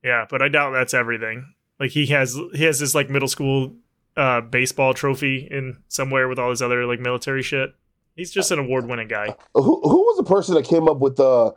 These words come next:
Speaker 2: with, with robots talking like, "Ma, ma, ma, ma, ma, nah, nah, something, nah"? Like, who did that? I wonder. Because it's
Speaker 1: Right?
Speaker 2: starting to get, it's kind of annoying in this. And then I realized that's how they thought all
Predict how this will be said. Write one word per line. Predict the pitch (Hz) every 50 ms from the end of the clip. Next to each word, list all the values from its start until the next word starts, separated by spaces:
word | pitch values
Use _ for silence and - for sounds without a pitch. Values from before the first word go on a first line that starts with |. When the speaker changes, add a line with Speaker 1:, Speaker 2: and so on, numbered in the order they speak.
| -
Speaker 2:
with, | - 123 127 110 107 104 - -
with | 131 139 131 98 120
robots | 139 151 151 156 143 135 -
talking | - 147 139 - 135 139
like, | 131 120 113
"Ma, | 104 120 131 131
ma, | 131 131 127 123
ma, | 131 131 131
ma, | 131 135 131 123
ma, | 127 131 131 135 - -
nah, | - 117 127 127 123
nah, | 120 123 131 127 131 -
something, | 123 - 139 131 131 135 135
nah"? | 131 -
Like, | - 131 123 117 113 -
who | - 330 - 269
did | 175 165 147 117
that? | 120 92 82 - - -
I |
wonder. | 165 175 156 123 101 95 85 - _ _ _ _ -
Because | - 135 131 156 147 135 123 120 - -
it's | 147 -
Speaker 1:
Right? | 120
Speaker 2:
starting | 123 151 - 294 269 156
to | 160
get, | 135 - -
it's | 185 208
kind | 320 392 - 208 185 - 381 370
of | 381 208
annoying | 143 127 127 139 143 135 120 110
in | 113 107
this. | 113 113 110 - - _ _ -
And | - 151
then | 180 180
I |
realized | 165 151 180 208 202 185 151 135 127 120 120 120 117 - _ _ _ _ _ _ -
that's | 151 165 160 -
how | 185 180 175
they | 165 160 147 127 - _ - _ _ _ _ - - _ _ -
thought | 135 160 151 - - -
all | - 131 143 151 156 151 147 147 147 147